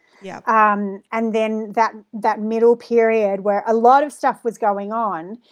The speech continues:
Speaker 2: was, like, it, the industry had grown to an extent that suddenly there were, there were enough minds and, um, like, en-, enough personalities within the industry then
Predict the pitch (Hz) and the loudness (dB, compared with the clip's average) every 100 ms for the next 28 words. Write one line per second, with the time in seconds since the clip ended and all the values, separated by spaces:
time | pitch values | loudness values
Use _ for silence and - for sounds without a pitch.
0 | _ _ 226 262 247 233 254 233 233 233 | _ _ 2 6 6 4 2 2 2 -2
1 | _ _ 262 247 269 247 277 320 370 381 | _ _ -4 -4 -6 -6 -4 -4 -4 -6
2 | 349 226 226 220 220 247 262 294 269 240 | -6 -6 -4 -4 -2 -4 -6 -6 -6 -8
3 | 233 - - 214 208 - _ _ - 208 | -10 -6 -4 -4 -8 -16 _ _ -6 -2
4 | 214 202 - - - 254 269 311 330 302 | 0 -2 -8 -20 -6 0 0 0 0 0
5 | 277 269 247 254 254 247 247 339 - _ | 0 0 0 2 0 0 -2 -6 -8 _
6 | _ _ _ - 220 220 202 202 208 214 | _ _ _ -10 -4 -4 -4 -6 -6 -6
7 | 220 - - 196 196 196 190 - 220 196 | -8 -12 -14 -12 -10 -10 -10 -8 -4 -4
8 | 185 185 - - - - - 226 226 233 | -4 -12 -20 -20 -20 -20 -14 -8 -8 -8
9 | - 220 233 240 - - 240 247 208 190 | -10 -4 -2 -2 -6 -6 -4 -6 -6 -4
10 | 202 208 202 180 185 190 202 202 196 202 | -2 -2 -6 -8 -10 -10 -8 -10 -10 -6
11 | 220 - 220 202 190 190 190 | -6 -6 -8 -6 -6 -8 -10